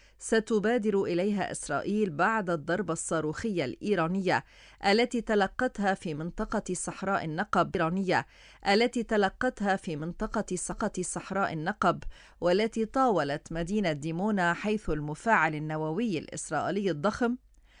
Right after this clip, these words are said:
وجارتها عراد، ما أدى إلى عدد كبير من القتلى والجرحى. الأمر الذي استدعى اجتماعا ليليا طارئا للكابينت،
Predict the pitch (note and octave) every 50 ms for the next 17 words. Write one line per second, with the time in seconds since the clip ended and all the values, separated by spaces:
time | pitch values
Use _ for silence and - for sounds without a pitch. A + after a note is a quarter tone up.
0 | - - - - - _ - F#3+ F#3+ F#3+ F3 G3+ F#3+ F#3 G3 B3 B3+ - A3 G#3
1 | G#3 F3+ D3+ C#3+ C3+ D#3 D#3 E3+ F#3+ A3 A#3+ B3+ A#3+ G3+ F3 D#3 D3 - - G3
2 | F#3+ E3+ E3+ D#3+ - - E3+ D#3 C#3 C#3 F3+ F#3 F#3 F3 - - - D#3 D#3 E3
3 | G3+ A#3 B3 C4 B3 G#3+ F3+ D3 C#3 D3 D3 - G3+ G3+ - - G#3 F#3+ G3+ G#3
4 | G#3 A3 C4+ B3+ G#3 - - - - - - - - - - - - - - F3+
5 | F#3 F3 - - A3 A#3+ G#3+ E3+ D3+ D3 C#3+ D3+ D#3+ D#3+ D#3 D3 - - - A#3
6 | A#3 G#3+ E3+ D3+ C#3 D3+ - - - - E3+ D#3 D#3 F#3+ G#3+ F#3+ G3+ G3 F3+ E3+
7 | E3 D#3+ D#3 D3+ D#3+ A#3 C4 A#3+ F#3+ D3 C#3+ D3 D3 - - A3+ A3+ G#3+ F3+ -
8 | - C3+ D3+ C#3+ - - - D3+ D3 D3+ - - A3 G#3+ E3 E3 D3+ D3+ D#3 G3
9 | B3 - -